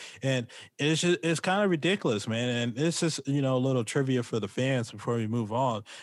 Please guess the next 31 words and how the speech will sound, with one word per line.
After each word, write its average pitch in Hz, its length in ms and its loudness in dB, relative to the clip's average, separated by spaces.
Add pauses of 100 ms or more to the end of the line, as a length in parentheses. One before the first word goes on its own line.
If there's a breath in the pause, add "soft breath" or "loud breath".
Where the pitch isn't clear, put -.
(140 loud breath)
But, 127 160 4
like, 120 180 2 (140)
look, 147 200 -2
so 123 300 4
W 147 340 4
W 131 440 2
F 127 440 0
back 113 220 -2
in 117 80 0
the 113 80 0
day 110 220 0
before 110 260 -2
the 101 180 -2
E, 113 280 0 (240 loud breath)
they 131 100 2
did 175 160 4
a 165 80 6
little 160 260 6
competition 151 680 0
called, 117 360 2 (300)
uh, 117 460 0 (360 loud breath)
Brawl 127 380 6
for 113 220 2
All 110 260 4
or 104 140 2
something 131 460 -2
like 104 180 -4
that, 87 260 -6 (200 loud breath)
where 120 180 4
they 139 160 2
had 131 360 2